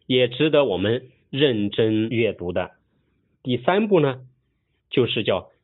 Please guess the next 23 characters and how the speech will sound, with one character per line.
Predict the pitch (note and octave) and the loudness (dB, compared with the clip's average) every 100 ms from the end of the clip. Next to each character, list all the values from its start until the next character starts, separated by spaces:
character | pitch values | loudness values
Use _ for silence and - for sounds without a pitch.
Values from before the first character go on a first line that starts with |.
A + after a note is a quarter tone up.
| _ - | _ -4
《太 | - F3 A#2+ | 0 2 2
上 | - B2 | 0 -2
老 | F2+ D#2+ | -2 -4
君 | - B2+ C3+ - - - | -2 -2 -2 -8 -20 -18
说 | - D3+ C3+ | -2 2 4
长 | C3 F3 A2 A#2+ | 2 -2 -2 -2
清 | - C#3+ | 0 -2
净 | C#3 A#2 | 0 0
经》。 | A2+ C3+ D#3+ _ _ _ _ _ _ _ _ _ _ _ _ _ | 0 -2 -4 _ _ _ _ _ _ _ _ _ _ _ _ _
那 | D3+ C#3 | 0 2
么 | C3 B2+ | 4 4
对 | E3 | 2
于 | D3+ D#3 | 2 2
这 | - A3 | 2 2
一 | A#2+ | 2
个 | G2+ G#2 | 0 0
内 | G#2+ | 0
容 | F#2+ E2+ | 0 -2
啊， | F#2+ F2+ _ _ _ | -4 -6 _ _ _
也 | C3 A#2 C#3+ | -2 0 2
有 | A2+ G2 | 0 -2
一 | A2 | 0
个， | A#2+ G2+ - | 2 2 -2